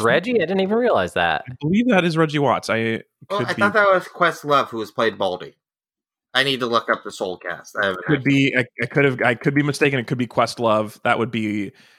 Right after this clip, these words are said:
Speaker 1: two late night house band musicians in the show, which would also be really interesting. Um, but anyway, uh, that is Soul. Let me give you a quick, actually, let me give you the micro summary in case you have not seen the movie Soul, while Anthony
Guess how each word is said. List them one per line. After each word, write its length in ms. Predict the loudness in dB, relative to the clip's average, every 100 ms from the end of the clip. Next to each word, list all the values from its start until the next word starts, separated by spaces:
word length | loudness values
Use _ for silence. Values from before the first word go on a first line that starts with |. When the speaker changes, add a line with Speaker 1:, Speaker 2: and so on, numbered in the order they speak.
| _ _
Speaker 1:
two 680 | -2 2 4 4 4 2 0 -2
late 340 | 0 0 0
night 340 | 0 2 2 -2 _ _
house 340 | -2 0 0 -2
band 680 | 0 2 2 2 -2 -2
musicians 600 | 0 2 2 0 0 0
in 140 | -2 -2
the 100 | -2
show, 260 | 2 2
which 160 | 2 0
would 80 | 2
also 220 | 0 0
be 80 | -4
really 220 | -2 -4
interesting. 420 | -6 -8 -8 -10 -12 -20 -20 _
Um, 500 | 2 4 4 0 -6 -12 _ _ _ -14
but 320 | 0 2 2 -2 _ _ _ 0
anyway, 360 | 2 2 -2 0
uh, 880 | 2 4 6 4 4 4 2 2 0 -6 _
that 240 | 0 2 4
is 320 | 4 4 0
Soul. 600 | 0 2 4 4 2 0
Let 100 | 0
me 100 | 2
give 140 | 2
you 80 | 2
a 40 | 2
quick, 220 | 0 0
actually, 180 | -4 -2
let 20 |
me 60 | 0
give 60 | 2
you 40 |
the 40 | 2
micro 260 | 2 2
summary 320 | 0 -2 -2
in 60 | -6
case 220 | -4 -2
you 60 | 0
have 80 | 0
not 220 | -2 -2
seen 240 | -2 0
the 60 | 2
movie 200 | 2 2
Soul, 200 | 2 2
while 140 | 2
Anthony 420 | 0 0 -2 -4